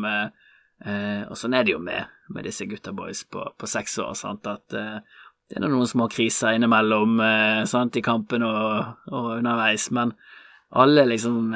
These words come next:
reiste seg igjen og hadde det kjekt og koste seg, og det var,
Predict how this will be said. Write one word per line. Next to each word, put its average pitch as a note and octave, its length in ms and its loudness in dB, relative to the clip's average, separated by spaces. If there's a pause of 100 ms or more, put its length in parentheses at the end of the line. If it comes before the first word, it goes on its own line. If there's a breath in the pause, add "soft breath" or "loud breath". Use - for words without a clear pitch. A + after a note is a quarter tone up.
(100)
reiste A2 320 0
seg A#2 160 0
igjen G#2 480 2
og G#2 360 -2
hadde A2 280 -2
det G#2+ 120 0
kjekt - 520 -6
og G#2 320 -6
koste G#2 400 -6
seg, - 400 -4
og G2 120 -8
det C#3 160 0
var, D2+ 520 -8